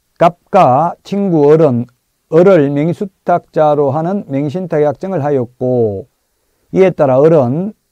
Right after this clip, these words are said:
이천십칠 년 시월 십칠 일 병 소유의 X 토지를 매수하여 을 명의로 등기하였다.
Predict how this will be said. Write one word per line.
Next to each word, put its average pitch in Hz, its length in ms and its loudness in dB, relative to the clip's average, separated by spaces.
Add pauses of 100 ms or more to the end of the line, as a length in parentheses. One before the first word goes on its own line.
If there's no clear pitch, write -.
(500)
이천십칠 170 640 -4
년 160 140 -2
시월 175 260 0
십칠 170 360 -6
일 151 500 -4 (520)
병 190 300 -2
소유의 170 360 0
X 175 260 -6
토지를 143 300 -4
매수하여 131 600 -4
을 160 160 2
명의로 175 340 -2
등기하였다. 117 1040 -6